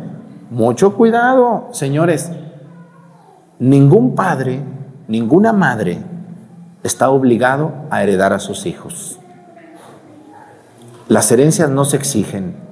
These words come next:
y no se piden. Pero los que tienen una casita, un terrenito,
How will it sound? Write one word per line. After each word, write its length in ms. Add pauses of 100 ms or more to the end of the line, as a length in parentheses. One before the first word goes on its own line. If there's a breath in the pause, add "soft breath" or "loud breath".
(220)
y 100
no 160
se 160
piden. 540 (1800)
Pero 180
los 160
que 100
tienen 320
una 200
casita, 580
un 160
terrenito, 800